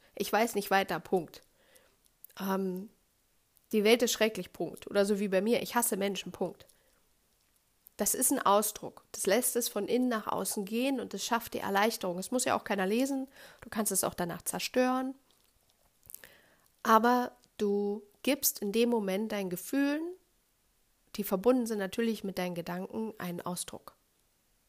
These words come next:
Aber auch jede Art von, ähm,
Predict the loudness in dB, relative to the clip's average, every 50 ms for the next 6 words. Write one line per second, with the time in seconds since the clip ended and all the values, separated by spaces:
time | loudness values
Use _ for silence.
0 | _ -20 -20 -20 -20 -20 -20 -20 -20 -20 -4 0 6 8 10 10 10 8 6 0
1 | 0 2 2 2 2 2 2 4 6 6 4 4 2 -2 0 0 0 2 0 0
2 | 0 0 -2 -4 -6 -8 -8 -8 -6 -6 -4 -4 -6 -6 -6 -6 -6 -8 -8 -10